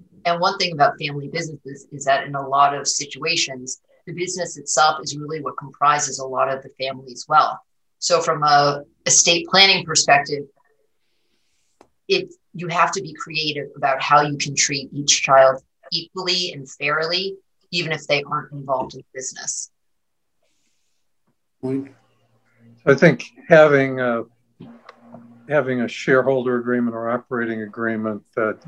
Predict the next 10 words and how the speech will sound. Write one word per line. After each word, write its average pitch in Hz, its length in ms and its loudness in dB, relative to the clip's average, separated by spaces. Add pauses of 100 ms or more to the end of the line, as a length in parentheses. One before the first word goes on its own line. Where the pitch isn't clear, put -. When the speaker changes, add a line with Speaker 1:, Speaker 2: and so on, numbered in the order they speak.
Speaker 2:
lays 113 360 -2
out 110 360 0
certain 107 480 -6 (560)
principles 120 720 0
and 110 180 -2
ways 117 400 2
to - 120 -10
resolve 107 540 2
disputes - 840 -4 (680)
are 110 240 4